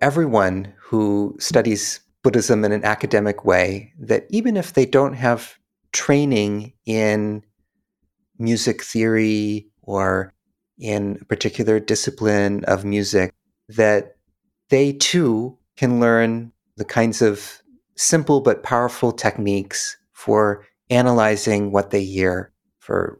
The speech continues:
writing down the responses to what they hear, for describing the sounds and the silences of Buddhist rituals and liturgical performance.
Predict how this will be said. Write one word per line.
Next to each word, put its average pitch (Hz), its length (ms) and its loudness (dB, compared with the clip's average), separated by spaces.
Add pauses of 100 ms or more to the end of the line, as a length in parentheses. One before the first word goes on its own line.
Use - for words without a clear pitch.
writing 127 320 0
down 107 320 2
the 98 100 -6
responses 98 680 -2
to 101 100 -10
what 92 180 -2
they 101 80 -2
hear, 95 200 -6
for 98 140 -10
describing 117 920 0 (280)
the 104 480 -4 (240)
sounds 120 720 0
and 110 160 -6
the 98 60 -2
silences 104 1080 -2 (240)
of 101 540 0 (220)
Buddhist - 600 -2
rituals 95 680 0
and 98 160 -6
liturgical 98 500 -6
performance. 87 720 -6